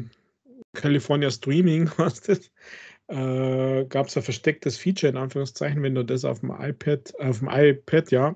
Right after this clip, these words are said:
und auf dem iPhone, wenn du das nämlich angeklickt hast, hast du nämlich, ähm, Augmented Reality Apple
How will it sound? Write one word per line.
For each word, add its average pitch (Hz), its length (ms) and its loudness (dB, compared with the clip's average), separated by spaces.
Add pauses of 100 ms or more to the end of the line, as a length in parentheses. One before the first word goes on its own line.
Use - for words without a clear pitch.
und 139 200 -4
auf 123 280 -6
dem 127 400 -2
iPhone, 160 500 4 (540)
wenn 135 100 -2
du 127 60 2
das 127 120 0
nämlich 127 220 2
angeklickt 156 580 2
hast, 151 260 2
hast 143 180 -2
du 135 60 2
nämlich, 131 340 2
ähm, 123 600 0
Augmented 131 720 0
Reality 127 960 4 (640)
Apple 127 600 4